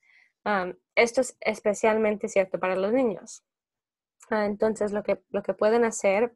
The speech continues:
ustedes o para sus niños es, antes de comer un re-, refrigerio, am, es una buena idea de beber un vaso de agua y esperar quince minutos para ver si su cuerpo todavía tiene hambre.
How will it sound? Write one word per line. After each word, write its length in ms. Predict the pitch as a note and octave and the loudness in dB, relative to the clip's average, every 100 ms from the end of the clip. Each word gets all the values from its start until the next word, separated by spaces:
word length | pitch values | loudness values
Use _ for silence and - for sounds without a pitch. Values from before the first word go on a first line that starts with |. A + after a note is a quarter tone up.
| _ - | _ -12
ustedes 520 | G3 - F#3+ F#3+ F#3+ | -10 0 2 2 0
o 40 | |
para 160 | F#3+ F#3+ | -8 -8
sus 160 | - | -8
niños 360 | F#3+ F#3 G3+ - - - - | -8 -6 -6 -10 -20 -20 -6
es, 220 | - G#3 - | 0 0 0
antes 320 | G#3+ A3+ C4 | -2 0 0
de 100 | B3 | -2
comer 320 | A#3+ G3+ F#3+ G#3+ | -2 -2 0 -2
un 160 | A3 | -2
re-, 420 | F#3+ F#3+ F3+ - _ - | 0 0 -2 -8 _ -8
refrigerio, 760 | G3+ - G3+ - F#3+ G#3 F4+ _ _ _ _ _ _ | -8 -6 -6 -2 0 -2 -6 _ _ _ _ _ _
am, 420 | G#3 G#3 G3 F#3+ - | -4 -2 -2 -4 -2
es 200 | G#3+ G#3 | -2 0
una 160 | B3 A3+ | 0 2
buena 320 | G3 G#3 A3 | 0 0 2
idea 320 | A#3+ G#3 G3+ | 2 2 0
de 100 | G#3+ | 0
beber 440 | G3 F#3+ F#3 F#3 - | -2 0 0 -2 -4
un 260 | F#3+ G3 G3 | -6 -4 -2
vaso 280 | G3+ - C4 | -2 0 2
de 80 | |
agua 320 | G#3+ G3 C4 - | 2 2 0 0
y 100 | A3 | -2
esperar 440 | G3 - G3 F#3+ - | -2 0 0 0 -2
quince 320 | C4 B3 C4+ | -2 2 2
minutos 400 | A#3 G3 A3+ A#3+ | 2 0 -4 -2
para 220 | G3+ F3+ | -2 0
ver 160 | F#3 E3+ | 0 -2
si 140 | F#3+ | -12
su 100 | - | -6
cuerpo 300 | - F#3 F#3+ | -4 -4 -4
todavía 320 | F#3+ F#3 F3 | -2 -2 -6
tiene 240 | E3+ F3+ G3 | -8 -4 -2
hambre. 320 | A#3 G#3 | -2 -6